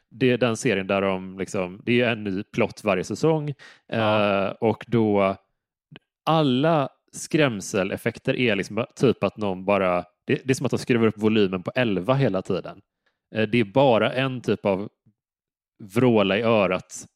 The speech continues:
Speaker 1: kind of skrämsel
Speaker 2: Mm.
Speaker 1: hela tiden. Eh, så, så d-, där har vi Fear and Loathing,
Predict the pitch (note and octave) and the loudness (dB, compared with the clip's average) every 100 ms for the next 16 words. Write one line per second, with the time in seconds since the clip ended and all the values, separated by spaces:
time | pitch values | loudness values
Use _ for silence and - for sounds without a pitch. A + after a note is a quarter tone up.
0 | _ _ _ _ _ _ - G2+ G2 G2+ | _ _ _ _ _ _ -2 -2 -2 -4
1 | - - - A#2 F2+ F#2 - C3 B2 B2 | -6 -12 -6 -2 -2 -2 0 2 2 0
2 | F2+ F#2 A2+ F2+ B2 G2 - _ _ _ | 0 0 -4 -2 -2 -4 -12 _ _ _
3 | _ _ _ _ A2 G#2 G2 G2 G2 G2 | _ _ _ _ -4 0 0 0 -2 -6
4 | _ _ - D3+ E3 D#3+ D3+ C3+ B2+ - | _ _ -2 -2 0 -2 -4 -8 -18 -6
5 | C3+ E3 D#3 C#3 G#2+ G2+ G2+ A2 G2+ G2 | 2 4 6 4 4 4 2 0 0 -2
6 | F2+ A#2 | -2 -4